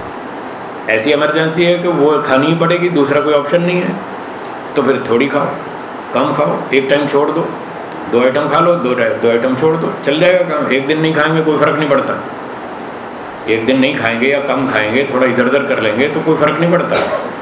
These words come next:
पहले बहुत खा रखा है शरीर में, पहले बहुत माल मटारा मसाला कर रखा है,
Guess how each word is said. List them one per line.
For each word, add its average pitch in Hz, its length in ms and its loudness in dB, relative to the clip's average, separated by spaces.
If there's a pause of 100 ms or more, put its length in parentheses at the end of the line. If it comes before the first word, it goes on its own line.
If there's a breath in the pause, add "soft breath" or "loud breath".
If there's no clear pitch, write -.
(420)
पहले 123 180 2
बहुत 143 240 0
खा 147 80 0
रखा 147 280 0
है - 380 -6 (300)
शरीर 123 220 2
में, 151 160 -2
पहले 127 180 2
बहुत 131 340 2
माल 120 240 4
मटारा 131 500 0
मसाला 127 360 2
कर 123 120 0
रखा 131 300 0
है, 87 160 -4